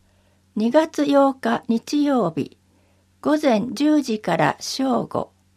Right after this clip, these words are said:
バレンタインデーのプリザーブドフラワーアレンジメントを作ります。費用三千五百円。使用する花は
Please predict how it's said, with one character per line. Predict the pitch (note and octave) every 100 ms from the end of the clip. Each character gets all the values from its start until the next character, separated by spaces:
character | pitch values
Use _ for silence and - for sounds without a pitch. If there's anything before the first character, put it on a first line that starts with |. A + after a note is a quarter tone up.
| _ _ _ _ _ _ _
バ | G#3
レ | A#3 D4+
ン | D#4 D4+
タ | D4+ D4
イ | D4 C#4+
ン | C4+
デ | G3+ F3+
ー |
の | F3+ E3 D3+ _
プ | A#3
リ | C4+ D4+
ザ | D4+ D4+
ー | C#4+
ブ | C#4
ド | C4
フ | C4 B3+
ラ | C4 B3+
ワ | B3+ B3+ B3+
ー | A#3
ア | A#3
レ | C#4+
ン | C#4+
ジ | B3+ G3
メ | E3+ E3
ン |
ト | D#3+ - D#3+
を | D#3
作 | D#3+ - F#3+
り | F3 E3
ま | D3+
す。 | D3+ - _ _ _ _ _ _ _ _ _ _
費 | - C#4+
用 | C#4+ A#3+ E3 C#3 _ _ _ _ -
三 | B3+ C#4 D4+
千 | D4 C#4 A3+
五 | -
百 | F#3 A#3+ A3 -
円。 | G3 B2 - - _ _ _ _ _ _ _ _ _ _ -
使 | - A#3
用 | B3 D4+ D#4
す | D#4 C#4
る | C#4
花 | C4+ B3+ B3 G#3+
は | D#3